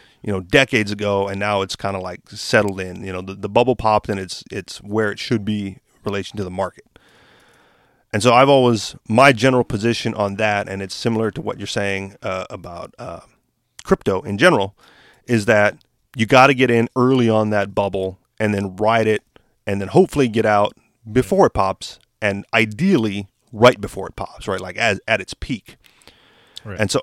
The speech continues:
Speaker 1: so I have, uh, friends who do network marketing, and they, they jump from, like, company to company to company, you know, and they, they always try to take their whole downline with them, right? It's like,
Speaker 2: Mm-hmm.
Speaker 1: "All right, I'm,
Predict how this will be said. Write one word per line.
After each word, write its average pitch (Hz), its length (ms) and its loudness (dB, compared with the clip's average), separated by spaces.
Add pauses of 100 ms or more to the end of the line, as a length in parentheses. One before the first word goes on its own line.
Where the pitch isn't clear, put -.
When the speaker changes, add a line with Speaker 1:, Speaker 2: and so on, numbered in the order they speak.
(120)
Speaker 1:
so 117 200 4
I 139 120 6
have, 120 260 2 (180)
uh, 98 160 0
friends 143 440 2
who 123 80 0
do 113 140 2
network 113 360 0
marketing, 98 600 0 (120)
and 104 180 -2
they, 107 340 -2
they 98 220 -6
jump 117 540 0
from, 101 240 -4
like, 92 240 -6 (260)
company 104 400 -2
to 98 60 -8
company 101 440 -8
to 95 80 -16
company, 98 520 -8 (480)
you 98 80 -6
know, 95 140 -2
and 101 140 -2
they, 98 140 0
they 98 240 -6
always 117 260 4
try 120 140 0
to 104 80 0
take - 220 -4
their 101 100 0
whole 107 180 4
downline 101 520 -2
with 90 180 -8
them, - 240 -20 (800)
right? 90 220 -4
It's 113 100 -10
like, 92 100 -6
Speaker 2:
Mm-hmm. 151 80 -2
Speaker 1:
"All 165 60 8
right, 135 200 6
I'm, 135 200 4